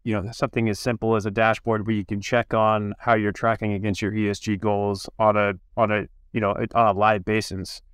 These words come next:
rather than it be this almost reactionary effect of, "Uh-oh, we know the S E C is coming, <laughs> or we know these regulations are coming towards us, and we have to, at some point, we're gonna have to figure it out." But it, it makes more sense to at least m-,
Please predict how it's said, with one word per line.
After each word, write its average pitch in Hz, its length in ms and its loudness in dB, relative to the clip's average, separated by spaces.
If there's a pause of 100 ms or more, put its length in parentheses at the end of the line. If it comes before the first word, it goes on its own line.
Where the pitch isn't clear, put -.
(180)
rather 117 280 4
than 113 160 0
it 113 180 -2
be 113 160 2
this 104 380 -2
almost 107 400 0
reactionary 107 720 2
effect 101 460 -2
of, 101 260 -4 (520)
"Uh-oh, 120 400 4
we 120 140 2
know 123 140 2
the 123 160 0
S 127 120 -2
E 131 60 -4
C 131 220 -2
is 120 100 -4
coming, 131 460 -2 (140)
<laughs> - 140 -12
or 139 440 -2
we 127 100 2
know 131 160 4
these 131 160 2
regulations 127 500 2
are 110 80 0
coming 135 360 0
towards 113 260 2
us, 113 240 0 (320)
and 120 80 0
we 113 120 2
have 131 260 2
to, 120 520 0 (360)
at 131 120 -2
some 170 200 0
point, 120 260 2
we're 123 60 -2
gonna 117 160 2
have 120 180 2
to 110 100 -2
figure 110 320 2
it 104 80 0
out." 98 280 2
But 110 100 -4 (220)
it, 127 120 -4 (160)
it 131 140 -4
makes 139 220 -2
more 135 180 0
sense 131 340 0
to 123 160 2
at 110 140 0
least 127 260 -2 (460)
m-, 139 80 -2